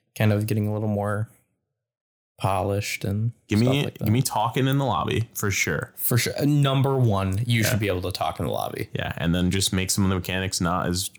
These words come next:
Speaker 2: clunky and
Speaker 1: Yeah. Give
Speaker 2: maybe
Speaker 1: it
Speaker 2: add some more
Speaker 1: slight
Speaker 2: things.
Speaker 1: tutorial.
Speaker 2: There's, there's, like, I don't know, some of the gameplay seems like it might be a little bit overwhelming in the middle and the end of the map, but overall,
Speaker 1: Yeah.
Speaker 2: it's
Speaker 1: Yeah.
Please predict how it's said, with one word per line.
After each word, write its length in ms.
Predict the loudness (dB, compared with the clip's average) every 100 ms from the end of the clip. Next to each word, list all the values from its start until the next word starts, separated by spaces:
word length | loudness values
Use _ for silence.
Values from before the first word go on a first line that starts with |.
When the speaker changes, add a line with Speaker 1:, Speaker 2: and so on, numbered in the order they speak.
| -6
Speaker 2:
clunky 500 | 0 2 4 2 2
and 220 | 0 -4 -8 _ _ _ _ _
Speaker 1:
Yeah. 160 | 0 0 -2 _ _
Give 120 | 2
Speaker 2:
maybe 120 | 4 4
Speaker 1:
it 20 |
Speaker 2:
add 120 | 0
some 140 | 0 0
more 120 | 0
Speaker 1:
slight 220 | 2 2
Speaker 2:
things. 40 | 2 0
Speaker 1:
tutorial. 480 | 0 2 2 0 -2 -16 -4
Speaker 2:
There's, 400 | 2 4 2 0 -8
there's, 320 | 0 2 4
like, 320 | 4 2 0 -8 _ -12 -12 -2
I 60 | 2
don't 100 | 4
know, 100 | 2
some 160 | 2
of 60 | 4
the 80 | 4
gameplay 380 | 2 2 2 0
seems 220 | 2 0
like 100 | 0
it 80 | 0
might 220 | -2 -2
be 120 | 0
a 80 | 0
little 180 | 2 2
bit 100 | 2
overwhelming 560 | 0 0 -2 0 2 2
in 80 |
the 60 | 0
middle 320 | 0 -2 0
and 100 | 0
the 100 | 0
end 140 | 0 0
of 60 |
the 60 | 2
map, 280 | 2 0 0
but 200 | -4 -2
overall, 500 | 0 2 2 0 -2 -6
Speaker 1:
Yeah. 160 | -8 -8 _ _ _ _ _ _ -6
Speaker 2:
it's 380 | -2 0 0 -4 _ _ _ _ _ _ _ _ _
Speaker 1:
Yeah. 220 | 0 2